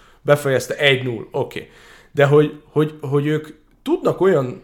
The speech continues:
tehát olyan meccs terveket, meg meccs-, meccsen belüli változtatásokat csinálni, amire így ámulsz és bámulsz, hogy ez most komoly.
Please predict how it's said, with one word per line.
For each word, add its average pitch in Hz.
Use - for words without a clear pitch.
tehát 139
olyan 208
meccs 160
terveket, 131
meg 123
meccs-, 165
meccsen 160
belüli 147
változtatásokat 127
csinálni, 160
amire 165
így 151
ámulsz 156
és 107
bámulsz, 139
hogy 127
ez 113
most -
komoly. 120